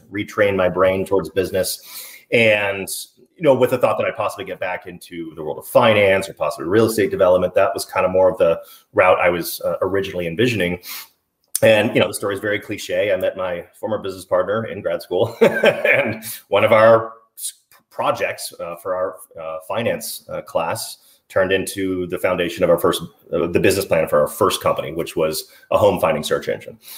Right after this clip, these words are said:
So we wanted to find some, there wasn't the level of technology like the Zillows and Trulias, those came out shortly thereafter. Um, so there was, you know, some white space there that we'd capitalize on, the, the,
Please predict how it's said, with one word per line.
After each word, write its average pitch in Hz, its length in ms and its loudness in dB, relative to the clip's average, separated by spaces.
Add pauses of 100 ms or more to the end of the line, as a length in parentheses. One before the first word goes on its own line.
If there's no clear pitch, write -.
(120)
So 101 440 6
we 107 100 4
wanted 101 200 0
to - 60 -2
find 101 300 0
some, 101 400 -4
there 107 100 2
wasn't 117 460 2
the 104 80 2
level 98 240 2
of - 100 -4
technology 90 500 -2
like 87 200 -2
the 87 60 -8
Zillows 87 380 -2
and 90 80 -12
Trulias, 87 440 -4
those 87 160 -2
came 87 180 -4
out 82 160 0
shortly 85 280 2
thereafter. 85 580 2 (400)
Um, 85 580 6
so 117 140 4
there 104 100 8
was, - 500 0
you 277 140 0
know, 247 60 8
some 156 200 6
white 120 240 6
space 123 360 0
there 117 160 6
that 107 80 2
we'd 95 160 -2
capitalize 113 500 2
on, 92 380 -2
the, 87 220 -10
the, 90 300 -12